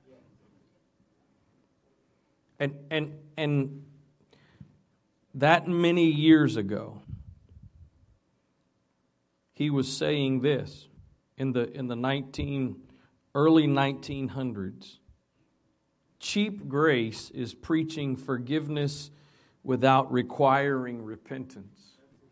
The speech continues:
Let me remind you, repentance is not an apology. Repentance is not a, "Oh, my bad, I messed up."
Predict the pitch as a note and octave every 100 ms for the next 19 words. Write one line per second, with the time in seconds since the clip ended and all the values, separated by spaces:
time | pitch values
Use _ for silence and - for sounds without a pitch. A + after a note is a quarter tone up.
0 | _ _ - - _ _ _ _ _ _
1 | _ _ _ - C#3+ D3+ C#3+ C#3+ D#3 D#3+
2 | C#3+ A#2+ B2+ B2+ E3 E3+ D3+ C#3+ C#3 B2
3 | C3+ C#3 C#3 C3 C3 - C#3 B2+ A2 G2
4 | F#2 - _ _ _ _ _ _ _ _
5 | _ _ _ B2+ - D#3+ E3 D#3+ D3 C#3+
6 | A#2 C#3 C3+ B2 A#2+ B2+ B2+ B2 B2 B2
7 | A2+ A2+ A2+ A2+ A2+ A2 A2 - - G#2
8 | -